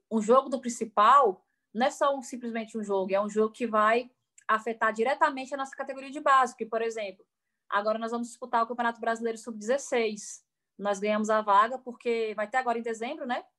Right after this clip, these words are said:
É um feito muito grande pra Brasília, pro nosso clube, porque vai ser a segunda edição dessa competição e nós, o Minas Brasília, vamos ter a vaga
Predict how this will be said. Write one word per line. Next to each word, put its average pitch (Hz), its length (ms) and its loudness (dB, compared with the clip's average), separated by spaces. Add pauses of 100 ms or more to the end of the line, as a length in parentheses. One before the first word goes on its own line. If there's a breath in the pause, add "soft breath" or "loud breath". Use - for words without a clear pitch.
(720)
É 233 120 4
um 262 60 -2
feito 285 400 -2
muito 285 320 -8
grande 294 320 -2
pra 254 140 0
Brasília, 233 500 -2
pro 233 120 -12
nosso 214 320 -4
clube, 220 400 -6 (300 soft breath)
porque 226 220 0
vai 220 100 4
ser 220 120 -2
a 226 80 2
segunda 240 340 0
edição 294 380 0
dessa 226 180 -4
competição 220 640 -2
e 269 40 -4
nós, 240 280 2
o 240 40 -2
Minas 233 220 0
Brasília, 220 280 2
vamos 233 200 -2
ter 240 100 2
a 240 100 8
vaga 226 400 2